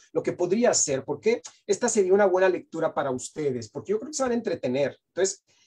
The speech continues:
al final, volviendo al tema, volviendo a decir, sí, es diferente, y tan, tan diferente es que ahora, hasta a la fecha, después de Blogger Fokker, hay, hay, eh, hay una novela más terminada que todavía no,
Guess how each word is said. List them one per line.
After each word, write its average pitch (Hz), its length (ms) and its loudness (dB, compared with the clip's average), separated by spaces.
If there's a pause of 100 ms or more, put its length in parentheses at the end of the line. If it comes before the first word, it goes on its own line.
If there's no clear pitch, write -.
(280)
al - 140 -4
final, 208 220 2
volviendo 226 560 4 (140)
al 160 180 -4
tema, 165 320 2
volviendo 165 360 -2
a 170 40 4
decir, 170 280 -4
sí, 190 440 -4
es 190 160 -2
diferente, 202 520 -2
y 117 200 -6
tan, 143 200 -8
tan 147 140 -4
diferente 190 640 0
es - 280 -4
que 160 280 -8
ahora, 185 320 2
hasta 156 300 -6
a 151 100 -10
la 156 100 -6
fecha, 226 480 -4 (500)
después 196 360 -2
de 214 80 -2
Blogger 202 280 2
Fokker, 196 300 0
hay, 190 220 4
hay, 185 400 -6
eh, 170 240 -2
hay 170 160 -2
una 190 120 4
novela 175 320 0
más 165 240 -4
terminada 151 480 -4
que 143 100 -12
todavía 143 440 -4
no, 139 560 -4